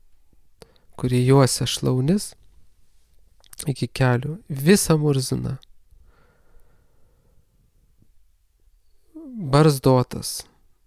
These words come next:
barzda sul-, sulindusi į burną. Tai bepratis iš šono.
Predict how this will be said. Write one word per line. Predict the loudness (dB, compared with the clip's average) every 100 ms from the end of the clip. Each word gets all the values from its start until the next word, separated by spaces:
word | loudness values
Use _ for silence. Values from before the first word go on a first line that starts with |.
| -8
barzda | 0 2 2 2 0
sul-, | 0 -4 -4 -8
sulindusi | -6 -2 0 2 0 -2 -4 -4 -4
į |
burną. | 0 0 0 -6 -10 _ _ _ _ _ _ _ _ _ _ _ _ _ -2
Tai | 0 4
bepratis | 6 4 2 -6 -10 -18 -20 -20 -20 _ -4
iš | -2
šono. | -2 -2 -6